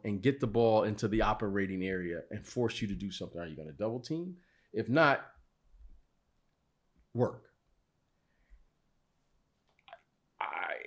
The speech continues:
you put Trae Young back on the court. I don't know if he's gonna play or not tonight, but I gotta believe he's gonna come back at some point here. I just think they have more weapons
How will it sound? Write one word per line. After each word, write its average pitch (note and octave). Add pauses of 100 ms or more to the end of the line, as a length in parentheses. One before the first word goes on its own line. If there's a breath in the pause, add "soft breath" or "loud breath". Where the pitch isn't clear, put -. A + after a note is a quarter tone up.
(180)
you C#3
put G#3+
Trae F#3
Young F3
back C#3
on C#3+
the A#2
court. C#3
I A2
don't C3+
know B2
if G#2
he's A2+
gonna A2
play A#2+
or A#2+
not A2+
tonight, C#3 (420)
but B2
I C3+
gotta C3+
believe C#3
he's A#2
gonna A#2
come A2+
back A#2+
at -
some C3
point C#3
here. D3+ (1120)
I B2+
just D3+
think A2+
they A#2
have A2
more A2+
weapons G2+